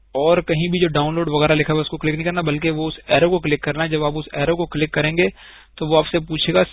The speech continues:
سیو ایز کہاں پہ سیو کرنا ہے، تو آپ نے وہاں پر اس کو سیو کر لینا جہاں پر بھی آپ نے سیو کرنا، اور اس کو یاد رکھنا ہے کہ آپ نے کہاں پہ سیو کیا۔ مائی ڈاکومنٹ کر لیں گے تو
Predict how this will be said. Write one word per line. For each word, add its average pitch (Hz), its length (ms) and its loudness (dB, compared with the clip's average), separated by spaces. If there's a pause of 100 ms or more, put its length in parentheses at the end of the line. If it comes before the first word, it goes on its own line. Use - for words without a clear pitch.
سیو 170 320 6
ایز 170 340 4
کہاں 151 240 0
پہ 175 100 -2 (100)
سیو 156 240 0
کرنا 147 260 -2
ہے، 190 60 -2 (440)
تو 160 140 2
آپ 147 240 6
نے 165 140 -2
وہاں 147 240 0
پر 156 120 0
اس 151 140 0
کو 156 400 0 (160)
سیو 147 140 4 (100)
کر 156 160 2
لینا 160 260 2
جہاں 143 260 -2
پر 151 160 0
بھی 147 140 2
آپ 139 100 0
نے 143 180 -4
سیو 143 200 -2
کرنا، 156 200 -6
اور 170 80 -4
اس 160 80 -6
کو 160 60 -6
یاد 131 300 2
رکھنا 147 260 0
ہے 160 40 -6
کہ 156 80 -2
آپ 135 140 0
نے 147 120 -8
کہاں 131 280 -6 (2250)
پہ 143 80 -2 (100)
سیو 123 120 -4 (100)
کیا۔ - 160 -12 (180)
مائی 135 200 0
ڈاکومنٹ 139 320 -4
کر 190 60 2
لیں 196 140 2
گے 202 80 4 (460)
تو 156 420 4